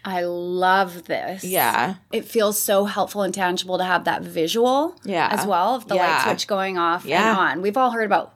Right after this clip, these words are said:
Speaker 1: switching your thoughts or flipping
Speaker 2: Right.
Speaker 1: your thoughts, but there's
Speaker 2: Right.
Speaker 1: something about that visual
Speaker 2: The visual.
Speaker 1: that we can all picture.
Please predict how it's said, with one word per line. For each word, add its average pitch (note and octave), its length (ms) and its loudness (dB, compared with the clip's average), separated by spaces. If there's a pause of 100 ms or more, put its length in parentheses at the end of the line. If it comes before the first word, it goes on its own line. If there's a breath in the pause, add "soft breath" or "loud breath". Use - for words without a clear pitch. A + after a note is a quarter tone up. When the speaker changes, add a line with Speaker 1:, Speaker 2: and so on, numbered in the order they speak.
(120)
Speaker 1:
switching F#3+ 480 -4
your D#3+ 100 -4
thoughts D#3 400 -2
or F3 40 -10
flipping G3+ 260 0
Speaker 2:
Right. E3+ 140 6
Speaker 1:
your E3 80 2
thoughts, F#3+ 360 0
but - 160 -8
there's G3+ 160 -4
Speaker 2:
Right. E3+ 140 4
Speaker 1:
something C#4+ 240 2
about D#4+ 220 2
that A#3 200 0
visual F#3 800 0
Speaker 2:
The G3 80 0
visual. F3 640 4
Speaker 1:
that G3 460 2
we G#3+ 140 -2
can G#3+ 160 -2
all G3 200 0
picture. F#3+ 600 0